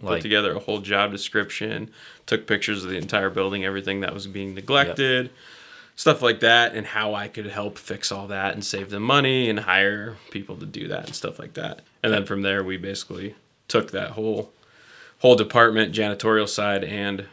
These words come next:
Speaker 2: maintenance side, and reworked the whole thing.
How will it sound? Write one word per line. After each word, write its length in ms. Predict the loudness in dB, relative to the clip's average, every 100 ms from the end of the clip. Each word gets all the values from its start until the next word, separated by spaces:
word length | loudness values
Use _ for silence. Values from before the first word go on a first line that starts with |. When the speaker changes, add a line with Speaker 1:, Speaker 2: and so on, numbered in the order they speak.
| -6
Speaker 2:
maintenance 340 | -6 -6 -8
side, 340 | -6 -4 -6 -8
and 300 | -8 -10 -12 -16 -4
reworked 580 | -2 -2 -2 -4 -8
the 80 | -12
whole 180 | -8 -10
thing. 480 | -4 -2 -2 -2